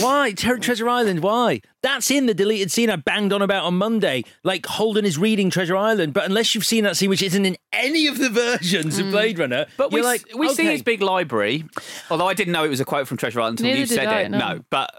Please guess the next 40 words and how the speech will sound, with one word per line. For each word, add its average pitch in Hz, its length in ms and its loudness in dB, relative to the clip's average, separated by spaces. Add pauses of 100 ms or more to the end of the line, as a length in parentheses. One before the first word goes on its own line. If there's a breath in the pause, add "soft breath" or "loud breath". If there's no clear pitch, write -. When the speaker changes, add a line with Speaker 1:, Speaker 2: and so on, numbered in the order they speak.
(120)
Speaker 3:
if 156 160 -4
it 190 80 -4
was 165 80 -2
a 175 40 -2
more 196 160 0
famous 185 380 -2
quote, 107 320 -4
then 120 140 -4
I 117 80 -4
think 120 260 -4
I, 123 60 -2
I 113 260 0
would 123 160 -2
have 117 100 -2
just, - 360 -4
like, 117 160 -4
this 147 120 -4
is 156 120 0
all 175 100 2
he's 131 180 -2
doing. 120 540 -2
Speaker 2:
Yeah. 196 340 0 (120)
Speaker 3:
I, 190 140 -2
I 208 100 -2
just 226 160 -4
feel 254 120 2
like 208 180 -2
this 185 120 -2
scene, 175 440 0 (200 loud breath)
it's 165 240 -4
a 185 60 4
relief 185 520 0
to 170 80 -2
finally 170 420 -2
have 147 180 -4
a 143 60 0
human 156 360 0
in 110 140 0
the 107 60 0
film. 98 360 -4